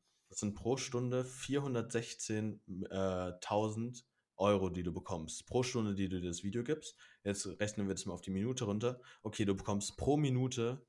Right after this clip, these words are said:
die du dieses Video schaust, äh, knapp siebentausend Euro.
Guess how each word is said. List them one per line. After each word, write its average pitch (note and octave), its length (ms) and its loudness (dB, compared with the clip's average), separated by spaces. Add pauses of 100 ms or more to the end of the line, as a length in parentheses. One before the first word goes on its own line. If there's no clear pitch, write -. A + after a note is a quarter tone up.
die G#2 100 -2
du G2 120 2
dieses F#2 320 -4
Video A2 240 0
schaust, G2+ 420 0 (380)
äh, G2 320 6 (460)
knapp C3+ 340 2
siebentausend G#2 680 0
Euro. D#2 420 -4